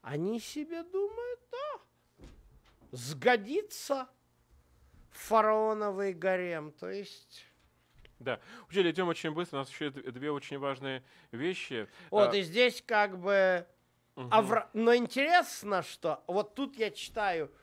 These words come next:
Speaker 1: шестнадцатый стих, надо увидеть. То есть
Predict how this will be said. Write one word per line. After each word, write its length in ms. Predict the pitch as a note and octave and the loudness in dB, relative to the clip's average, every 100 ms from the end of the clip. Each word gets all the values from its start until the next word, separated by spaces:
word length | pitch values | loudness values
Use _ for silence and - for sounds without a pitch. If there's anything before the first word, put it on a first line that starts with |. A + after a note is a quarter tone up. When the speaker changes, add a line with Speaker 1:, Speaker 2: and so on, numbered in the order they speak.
| _ - | _ -14
Speaker 1:
шестнадцатый 920 | - G#3 - A3 A3 G#3 - - F3+ | -6 -6 -6 -2 -2 -2 -8 -10 -10
стих, 420 | - A#3 G#3+ - | -10 -6 -4 -4
надо 340 | F3 E3+ D#3 E3+ | -6 -4 -4 -4
увидеть. 600 | E3+ E3 C3+ G#2+ - _ _ _ _ _ _ | -6 -8 -8 -12 -18 _ _ _ _ _ _
То 80 | G3 | -8
есть 200 | - - | -8 -10